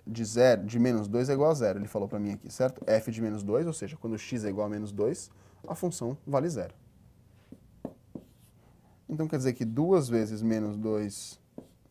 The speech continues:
mais b é igual a zero. Hum, aqui ficou menos quatro mais b igual a zero, portanto, p igual a quatro. E aí, achei, achei que a minha função aqui vale f de x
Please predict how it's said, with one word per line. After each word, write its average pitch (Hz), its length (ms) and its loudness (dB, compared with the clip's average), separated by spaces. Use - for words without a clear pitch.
mais 107 360 -4
b 120 340 0
é - 80 -6
igual 156 200 0
a - 20 -2
zero. 123 300 -4
Hum, 123 200 -4
aqui 127 240 -8
ficou 117 280 -6
menos 110 440 -2
quatro 104 520 0
mais 107 320 -4
b 107 240 -4
igual 117 240 -2
a 135 40 -2
zero, 135 400 2
portanto, 139 720 -2
p 123 160 -2
igual 101 220 -2
a - 40 -6
quatro. - 460 -8
E - 80 -10
aí, 123 120 2
achei, 113 320 -2
achei 123 280 -6
que 113 60 -6
a 110 40 -6
minha 113 120 -4
função 110 420 -8
aqui 107 220 -6
vale 107 380 -2
f 107 300 -2
de 117 120 -8
x 139 480 -6